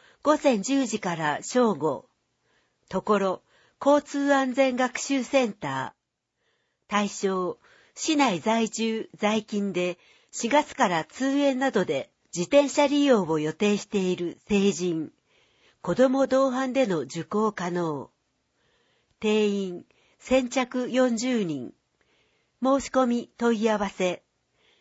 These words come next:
三月五日水曜から二十六日水曜午前九時から午後五時に、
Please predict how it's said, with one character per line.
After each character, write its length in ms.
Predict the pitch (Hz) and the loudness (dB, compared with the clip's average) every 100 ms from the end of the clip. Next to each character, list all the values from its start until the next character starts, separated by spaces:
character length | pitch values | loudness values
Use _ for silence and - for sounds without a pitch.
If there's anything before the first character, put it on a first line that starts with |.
| _ _ _ | _ _ _
三 320 | - 311 285 | 2 2 2
月 280 | 240 - 185 | -4 -2 -2
五 280 | 151 - | -2 -8
日 220 | - 220 - | -2 -2 -4
水 360 | - 247 254 | -6 -4 0
曜 160 | 254 262 | 2 0
か 180 | 254 160 | 0 -6
ら 200 | 160 156 _ _ - | -6 -10 _ _ -6
二 200 | 233 302 | 0 0
十 260 | 302 233 185 | 2 0 0
六 240 | 160 220 | -2 0
日 380 | 208 208 202 190 | 0 0 -4 -8
水 400 | - 233 226 214 | -2 0 0 2
曜 320 | 226 156 - _ | 2 0 -4 _
午 160 | 262 277 | 0 2
前 200 | 262 208 | 0 -2
九 140 | - | -4
時 120 | 226 254 | -6 -4
か 160 | 185 | -4
ら 180 | 156 135 | -4 -2
午 180 | - 254 | 0 2
後 140 | 208 | 2
五 140 | 170 226 | 2 0
時 180 | 214 | 0
に、 240 | 156 135 | -2 -4